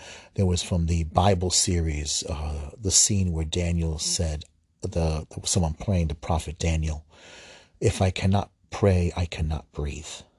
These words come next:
Prayer is life. Definitely you could say, "Oh,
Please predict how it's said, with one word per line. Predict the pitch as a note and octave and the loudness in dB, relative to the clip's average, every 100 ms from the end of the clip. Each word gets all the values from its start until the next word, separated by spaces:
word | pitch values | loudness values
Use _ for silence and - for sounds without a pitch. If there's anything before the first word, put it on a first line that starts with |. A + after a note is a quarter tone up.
| _ _ _ _ _ _ _ _ | _ _ _ _ _ _ _ _
Prayer | - A2 A2+ | 2 4 4
is | F2+ F#2 | 2 0
life. | D#2 - - - - - _ _ _ _ _ _ _ _ _ - - - - - - - _ _ _ _ - | -4 -6 -8 -14 -14 -20 _ _ _ _ _ _ _ _ _ -20 -20 -20 -20 -20 -20 -20 _ _ _ _ 6
Definitely | E3+ - E3+ B2+ | 8 8 4 6
you | A2+ G2+ E2+ _ - - - - | 4 4 0 _ -8 -6 -4 -2
could | - - | 2 4
say, | C#3+ A#2 G2 F#2 - - - - - | 6 6 4 2 -2 -6 -4 -6 0
"Oh, | G2+ F#2 E2+ | 2 2 0